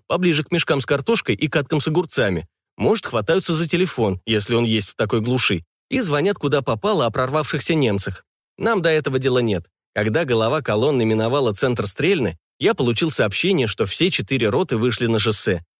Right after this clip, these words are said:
«А теперь газу, товарищи механики-водители». Водяная пыль из-под гусениц, брызги грязи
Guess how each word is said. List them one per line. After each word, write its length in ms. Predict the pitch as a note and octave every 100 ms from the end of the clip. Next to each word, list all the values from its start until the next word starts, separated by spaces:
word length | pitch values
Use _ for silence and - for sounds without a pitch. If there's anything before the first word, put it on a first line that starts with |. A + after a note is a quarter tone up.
| -
«А 140 | A2
теперь 300 | A2+ D3 B3
газу, 380 | F3+ G#3 F#3+ G2+
товарищи 420 | F#2 B2 B2 B2 B2
механики-водители». 1000 | A#2 B2 A2+ G#2 A#2+ A#2+ A2 G2 F2+ E2 _ _ -
Водяная 520 | A2 A#2 D3+ A3 C#3+
пыль 220 | - E3+
из-под 280 | B2 - G#2+
гусениц, 580 | C#3 G#3+ D#3 D3 - -
брызги 380 | C3 A3+ B2
грязи 480 | G#2+ A#2+ G#3+ F3+ E3+